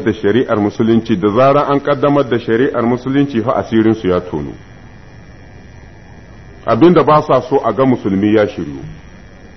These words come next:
Da zaran musulmi ya shiryu, to su fa nasu rayuwan za a gane suna cikin halaka. Kaga nan da nan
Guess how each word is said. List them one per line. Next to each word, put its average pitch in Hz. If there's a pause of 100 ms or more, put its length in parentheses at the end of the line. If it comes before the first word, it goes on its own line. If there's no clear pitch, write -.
(360)
Da 87
zaran 127
musulmi 117
ya 123
shiryu, 123 (300)
to 113
su 143
fa 143
nasu 135
rayuwan 127 (160)
za 139
a 131
gane 120
suna 123
cikin 120
halaka. 98 (400)
Kaga 131
nan 147
da 127
nan 120